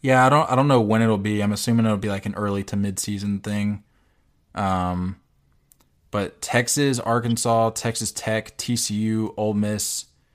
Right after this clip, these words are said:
and Mississippi State are all gonna be in it. So six of, like, the best teams in the nation will all be duking it out, which I think will be, uh, be pretty sweet.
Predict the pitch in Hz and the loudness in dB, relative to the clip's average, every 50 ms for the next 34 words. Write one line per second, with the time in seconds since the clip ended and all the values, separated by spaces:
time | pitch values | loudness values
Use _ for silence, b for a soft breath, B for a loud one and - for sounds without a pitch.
0 | _ _ _ - 101 98 104 98 - 113 95 - - 98 90 90 - - - 95 | _ _ _ -6 -2 -2 -2 -2 -2 -4 -4 -4 -6 -6 -6 -8 -8 -6 -6 -6
1 | 92 - 76 82 82 82 80 85 78 82 - 73 69 60 57 - - - - - | -8 -8 -10 -12 -14 -14 -12 -12 -12 -12 -12 -12 -14 -14 -16 -18 -12 -10 -8 -6
2 | 98 92 90 85 92 - - _ _ _ _ _ _ _ _ _ _ _ _ _ | -6 -6 -6 -8 -10 -14 -18 _ _ _ _ _ _ _ _ _ _ _ _ _
3 | _ _ _ _ _ - - - - 175 175 - - 160 156 135 113 120 120 117 | _ _ _ _ _ -8 -4 0 2 2 2 2 0 -2 0 -2 0 0 0 0
4 | 110 107 - - - _ _ _ _ _ _ _ _ _ _ _ _ _ _ _ | 0 -2 -4 -8 -20 _ _ _ _ _ _ _ _ _ _ _ _ _ _ _
5 | _ _ _ _ _ _ _ _ _ _ _ - 107 101 113 117 110 107 - - | _ _ _ _ _ _ _ _ _ _ _ -10 -10 -6 -4 -2 -2 -2 -2 -6
6 | - - 117 107 107 104 101 104 95 92 92 95 92 92 90 - - 92 90 92 | -4 -2 0 0 0 0 -2 -4 -4 -4 -6 -6 -6 -8 -8 -8 -8 -8 -8 -8
7 | 92 92 92 90 90 - 90 92 90 87 85 - _ _ _ _ _ _ _ _ | -6 -6 -6 -8 -8 -8 -8 -8 -8 -10 -12 -12 _ _ _ _ _ _ _ _
8 | _ _ _ _ _ _ _ _ _ _ _ _ _ _ _ - 104 95 101 101 | _ _ _ _ _ _ _ _ _ _ _ _ _ _ _ -10 -6 -2 -2 -4
9 | 101 - 101 95 90 92 90 90 87 87 - - 92 90 - 107 101 - 101 95 | -2 -2 -4 -4 -4 -4 -4 -4 -6 -6 -8 -8 -10 -8 -6 -8 -6 -6 -8 -10
10 | 92 90 92 87 85 85 78 76 69 65 64 - - _ _ - 117 104 98 - | -10 -10 -10 -10 -10 -10 -10 -10 -10 -12 -12 -14 -18 _ _ -14 -12 -12 -12 -10
11 | 98 90 85 - - - 90 87 90 90 - _ | -10 -10 -8 -10 -10 -10 -10 -10 -12 -12 -14 _